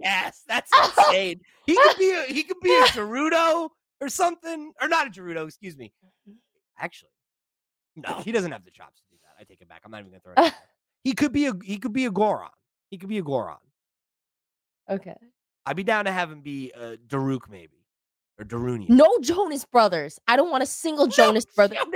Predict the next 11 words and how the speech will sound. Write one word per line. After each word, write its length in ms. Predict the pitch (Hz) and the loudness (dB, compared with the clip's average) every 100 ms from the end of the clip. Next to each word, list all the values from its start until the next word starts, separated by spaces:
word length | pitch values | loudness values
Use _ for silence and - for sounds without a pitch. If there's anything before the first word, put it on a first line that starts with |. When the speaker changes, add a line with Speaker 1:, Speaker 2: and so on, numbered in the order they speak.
| 392 - | -2 -2
Speaker 1:
even 340 | 403 359 403 508 - 440 320 - 539 539 571 640 | -6 -4 -4 -8 -10 -12 -6 -2 0 0 4 4
Speaker 2:
That's 180 | 539 - | 4 0
my 120 | 466 | 2
Speaker 1:
considering 480 | 381 480 508 539 415 | 4 4 4 0 -2
the 120 | 320 427 | -6 -6
Jonas 380 | 262 262 247 - | -4 -4 -6 -6
Brothers 360 | 233 220 196 | -4 -4 -8
in 80 | 185 | -6
Speaker 2:
I'm 80 | 214 | -4
Speaker 1:
twenty 180 | 214 202 | -2 -2
twenty-three? 600 | 202 202 190 165 151 | -4 -6 -6 -4 -4